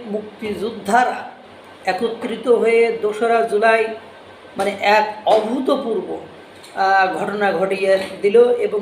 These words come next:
বর্তমান সময়ে এই ক্রুশিয়াল মোমেন্টে এসেও তারা বোঝালো যে they are freedom fighter, তারা মুক্তিযোদ্ধা, এটা তারা বোঝাতে সক্ষম হয়েছে। পাশাপাশি ঢাকা বিশ্ববিদ্যালয়ের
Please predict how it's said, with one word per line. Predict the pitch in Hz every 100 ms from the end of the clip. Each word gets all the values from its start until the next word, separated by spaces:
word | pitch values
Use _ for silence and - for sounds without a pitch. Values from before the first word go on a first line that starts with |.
| 190
বর্তমান | 202 - 220 226
সময়ে | 226 220 214 208 202 202 - - -
এই | 190 190
ক্রুশিয়াল | - 262 - 277 254 226
মোমেন্টে | 220 233 240 240
এসেও | 214 208 214
তারা | 202 196 190 185 185 - - - - 143
বোঝালো | 135 220 240 240 214 175
যে | 185 185
they | 196 196
are | 190 185 - - -
freedom | 233 208 202 175 -
fighter, | 185 180 170 139 - - - - - - - - -
তারা | 190 202 196 202
মুক্তিযোদ্ধা, | 202 202 - 240 - 208 220 262
এটা | 233 214
তারা | 202 202 190 - - - - 160
বোঝাতে | 190 208 208
সক্ষম | - 202 - 233 185
হয়েছে। | 160 180 - 127 - - - - - - -
পাশাপাশি | 226 220 262 262 262 254
ঢাকা | 202 233 214
বিশ্ববিদ্যালয়ের | 220 - 240 233 196 247 247 269 262